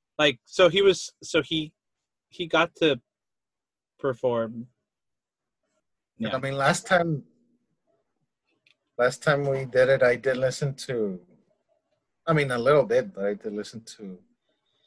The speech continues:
Speaker 2: to the, the composer, the Final Fantasy person, uh, no, Nobu, no, I can't pronounce his name.
Speaker 1: Oh.
Speaker 2: But
Speaker 1: <laughs> Nobu,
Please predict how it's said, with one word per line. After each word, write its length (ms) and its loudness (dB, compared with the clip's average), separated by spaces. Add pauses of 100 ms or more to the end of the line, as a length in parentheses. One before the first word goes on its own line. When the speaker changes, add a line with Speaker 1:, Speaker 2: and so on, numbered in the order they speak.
(1160)
Speaker 2:
to 300 -4
the, 280 -2
the 200 -4
composer, 720 -4
the 240 -6
Final 460 -4
Fantasy 640 -10 (100)
person, 400 -6
uh, 80 -6
no, 440 -4
Nobu, 800 -2 (140)
no, 340 -8 (1040)
I 60 -2
can't 240 -6
pronounce 380 -6
his 120 -18
name. 160 -8 (300)
Speaker 1:
Oh. 140 0 (560)
Speaker 2:
But 120 2
Speaker 1:
<laughs> 200 10
Nobu, 460 8